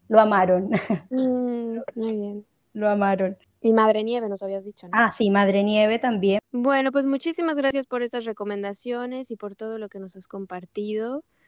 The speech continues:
Speaker 2: Gracias por haber aceptado este, esta charla. Yo creo que ha sido muy nutritiva para todos.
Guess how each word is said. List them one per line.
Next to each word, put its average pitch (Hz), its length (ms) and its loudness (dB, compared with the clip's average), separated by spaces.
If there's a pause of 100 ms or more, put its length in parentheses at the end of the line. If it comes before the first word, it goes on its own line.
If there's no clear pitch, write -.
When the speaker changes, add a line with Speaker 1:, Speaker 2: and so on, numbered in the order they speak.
(240)
Speaker 2:
Gracias 208 220 -6
por 196 140 -4
haber 185 160 -4
aceptado 190 340 -6
este, 190 360 -8
esta 185 380 -12
charla. 196 460 -6
Yo 196 140 -8
creo 190 120 -8
que 196 80 -12
ha 185 40 -14
sido 185 600 -8
muy 185 160 -14
nutritiva 180 500 -10
para 160 200 -18
todos. 165 400 -20